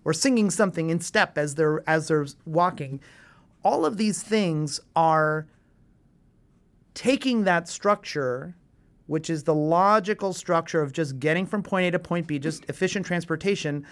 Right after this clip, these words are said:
but they're playing with that structure. They're doing things which are not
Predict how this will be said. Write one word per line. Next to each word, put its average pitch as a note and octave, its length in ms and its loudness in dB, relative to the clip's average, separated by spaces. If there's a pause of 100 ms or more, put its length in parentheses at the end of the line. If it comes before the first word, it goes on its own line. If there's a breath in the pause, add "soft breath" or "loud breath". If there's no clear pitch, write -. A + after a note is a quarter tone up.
(220 loud breath)
but F3 120 -2
they're F3+ 100 0
playing F3+ 400 0
with F3 240 6
that C3 200 -4
structure. - 640 -14 (360 loud breath)
They're F#3 120 2
doing A3 420 2
things G3+ 380 0 (220 loud breath)
which G3 200 0
are F#3 100 -2
not G3+ 380 2